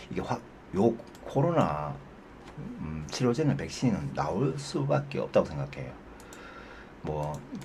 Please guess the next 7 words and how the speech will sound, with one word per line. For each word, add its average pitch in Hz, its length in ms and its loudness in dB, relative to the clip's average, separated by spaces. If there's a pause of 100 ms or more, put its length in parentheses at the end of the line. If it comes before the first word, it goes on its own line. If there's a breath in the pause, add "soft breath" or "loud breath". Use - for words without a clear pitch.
(680)
그 73 460 -6
완전히 92 440 2
백 - 220 -2
프로 117 220 4
잡아내는 73 760 0
거 135 320 4
아니더라도 76 760 0